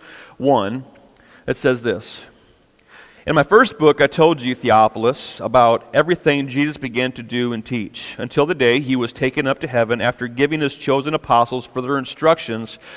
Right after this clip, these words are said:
through the Holy Spirit. During the forty days after he suffered and died, he appeared to the apostles from time to time, and he proved to them in many ways that he was actually alive.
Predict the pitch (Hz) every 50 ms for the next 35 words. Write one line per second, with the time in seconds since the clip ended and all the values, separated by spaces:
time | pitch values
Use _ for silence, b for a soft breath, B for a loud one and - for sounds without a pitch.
0 | B B - - 175 170 147 131 135 131 127 127 123 - - - 156 143 117 87
1 | 71 - - - - - _ _ _ _ B B B B B B B - 180 214
2 | 226 220 214 - 190 190 196 233 254 196 170 156 165 156 156 147 151 - - 165
3 | 160 160 - - - 143 139 - - 156 165 175 160 127 117 107 104 104 117 131
4 | 135 127 120 - - - 170 175 190 208 214 175 202 185 185 165 - - 151 139
5 | 139 147 - - 117 123 135 - - 127 127 - - 131 120 135 151 151 - -
6 | 120 107 107 110 120 131 131 127 120 - - - 175 180 190 185 190 - 190 190
7 | 185 147 127 117 123 127 123 127 123 123 147 170 175 147 127 110 110 117 127 135
8 | - - - B B B B B B B 131 139 160 151 143 - - - 117 135
9 | 139 - - - 127 120 117 110 110 117 113 82 76 73 62 - - - -